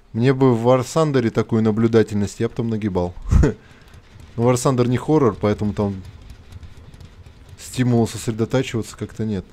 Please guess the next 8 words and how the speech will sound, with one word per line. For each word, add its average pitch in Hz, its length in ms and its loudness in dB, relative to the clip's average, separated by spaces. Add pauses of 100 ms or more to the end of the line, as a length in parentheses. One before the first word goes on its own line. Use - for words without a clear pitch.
(4000)
А 95 80 -10
здесь 98 200 -4
вот 107 80 -12
прям 104 240 -4
автом-, 107 280 -8
о, 117 200 2
всё, 107 220 -4
положили. 101 540 -4